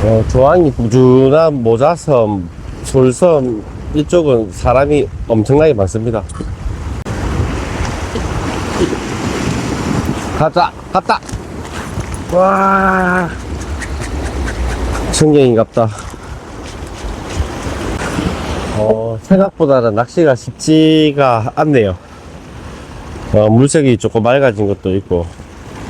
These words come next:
어, 그래도 낚시 왔으니까 최선을 다해보도록 하겠습니다. 이쪽 포인트는 비교적 수심이 깊습니다.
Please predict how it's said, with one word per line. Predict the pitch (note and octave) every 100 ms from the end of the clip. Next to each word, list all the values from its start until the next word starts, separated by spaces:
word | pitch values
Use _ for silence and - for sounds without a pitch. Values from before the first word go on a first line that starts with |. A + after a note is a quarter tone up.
| - - - - - - - - - G#3+ - - - - - - - - - - - - - - - - A2+
어, | A2+ G2+ G2 - - - -
그래도 | A#2 A#2 A2 G2+ - - - - - - - - - - - - - - - - - -
낚시 | A#2+ A#2+ C3+
왔으니까 | C3 C3 B2+ G#2+ G#2+
최선을 | - B2 D3 B2+ G2
다해보도록 | G2+ G#2 G#2+ A2 A2 G2+ -
하겠습니다. | G2+ G2 G#2 F#2+ F2 F2 - - - - -
이쪽 | F3+ -
포인트는 | D#3 D#3 C#3+ D3 A#2+ A#2+ A#2 A2+ G#2
비교적 | A#2+ C3 C#3 B2+
수심이 | - E3+ - D3+ A2+ G#2 -
깊습니다. | A#2 - D#3 C#3+ G#2+